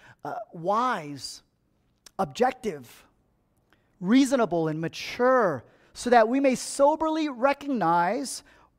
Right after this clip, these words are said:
right and wrong, and we may know what is the good and righteous thing to do. To do. You see, the, the objective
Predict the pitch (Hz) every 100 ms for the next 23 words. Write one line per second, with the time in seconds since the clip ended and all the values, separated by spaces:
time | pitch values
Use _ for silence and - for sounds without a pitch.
0 | - 170 185 277 294 175 143 151 262 330
1 | _ _ _ _ - 254 254 285 285 320
2 | 302 277 311 359 311 226 247 359 269 285
3 | 196 240 151 240 311 311 220 240 262 -
4 | 247 - 214 220 - _ _ _ 202 135
5 | - 208 208 160 113 - _ _ _ _
6 | _ _ _ _ _ - 160 226 233 214
7 | 147 - _ _ _ _ _ _ _ _
8 | _ _ _ _ _ _ _ _ _ _
9 | _ _ _ _ _ _ - - 247 247
10 | _ _ _ _ _ _ 190 269 214 226
11 | - 233 - 311 311 - 285 247